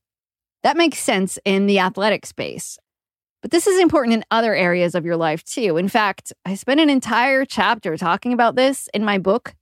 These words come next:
Thirteen Things Mentally Strong People Don't Do. There are so many things that are out of your control. You can't control how other people act. You can't control the weather. You can't control politics.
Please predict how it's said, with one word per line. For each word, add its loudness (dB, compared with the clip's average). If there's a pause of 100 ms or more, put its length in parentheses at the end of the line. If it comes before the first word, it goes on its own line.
Thirteen 0
Things 0
Mentally 0
Strong 0
People -2
Don't -2
Do. -4 (640)
There 2
are 0
so 0
many 4
things 2
that 2
are -2
out 2
of 0
your 0
control. -6 (200)
You -6
can't -2
control 2
how 0
other 0
people -4
act. -2
You -4
can't -4
control 0
the 0
weather. 2
You 0
can't -2
control -2
politics. -2